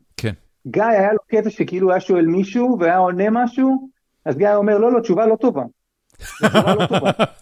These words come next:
Speaker 1: <laughs>
Speaker 2: ואני, אני, נדבק לי התשובה לא טובה הזו. זה, זה, הוא צודק, זו
Speaker 1: כן.
Speaker 2: הייתה תשובה לא טובה, אז הוא פשוט אמר למרואיין, "אחי, זו תשובה לא טובה."
Speaker 1: כן.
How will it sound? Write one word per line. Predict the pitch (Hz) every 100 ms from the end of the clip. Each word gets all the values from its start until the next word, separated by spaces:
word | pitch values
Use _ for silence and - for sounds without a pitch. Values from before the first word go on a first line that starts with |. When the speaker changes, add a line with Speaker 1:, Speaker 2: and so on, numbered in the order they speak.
| _
Speaker 1:
<laughs> | _ _ _ -
Speaker 2:
ואני, | 170 180 196 - -
אני, | 156 185 - _
נדבק | 156 135 127 285 311
לי | 302
התשובה | - 202 170 269
לא | 311 -
טובה | 233 262
הזו. | 285 180 143 120
זה, | 131 175 147
זה, | 151 185 - _ _ _ _
הוא | 165 156
צודק, | 196 170 277 392 -
זו | 160
Speaker 1:
כן. | 165
Speaker 2:
הייתה | 180
תשובה | - 269 185
לא | 185 196
טובה, | 226 233 330
אז | 208
הוא | 196
פשוט | 208 233
אמר | 226 247
למרואיין, | 262 247 254 269
"אחי, | - 294 269 - _ -
זו | 180
תשובה | 180 202 202
לא | 196 202
טובה." | 220 180 214 262 135
Speaker 1:
כן. | 135